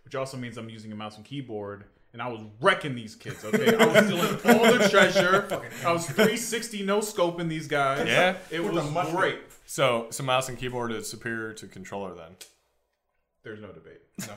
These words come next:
Speaker 1: There's statistical
Speaker 2: <laughs>
Speaker 1: facts on that. Anyway.
Speaker 2: Swear.
Speaker 1: Any-
Speaker 3: Numbers.
Speaker 1: The internet.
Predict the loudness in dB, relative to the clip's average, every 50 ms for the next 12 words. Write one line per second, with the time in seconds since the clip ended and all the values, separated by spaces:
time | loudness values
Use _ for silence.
0 | -10 -10 -8 -8 -8 -8 -10 -10 -8 -8 -8 -6 -6 -6 -4 -2 -2 -4 -2 -4
1 | -6 -8 -8 -10 -12 -14 -14 -14 -14 -14 -16 -16 -18 -20 _ _ _ _ _ _
2 | -20 -20 _ -20 -20 -18 -18 -18 -18 -20 _ -20 -8 -4 -2 -2 0 0 0 0
3 | 0 0 -2 -6 -12 -18 -20 -20 -20 _ -6 -4 0 0 0 -2 -2 -4 -4 -4
4 | -4 -6 -10 -12 -10 -8 -8 -6 -6 -6 -6 -6 -8 -8 -10 -12 -14 -16